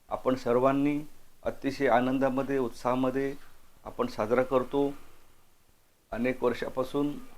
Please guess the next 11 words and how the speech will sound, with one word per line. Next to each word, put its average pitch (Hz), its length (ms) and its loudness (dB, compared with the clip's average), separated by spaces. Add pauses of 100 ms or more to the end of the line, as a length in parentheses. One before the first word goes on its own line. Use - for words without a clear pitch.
(360)
आपला 127 360 4
हा 117 220 4
सण 143 280 6 (420)
आपण 131 280 4
पारंपरिकरित्या 131 1000 4 (880)
साजरा 120 260 2
करतो 123 360 -2
आणि 135 280 2 (100)
गणपती 123 420 0
बाप्पाच्या 123 440 2
आगमनामुळे 127 560 2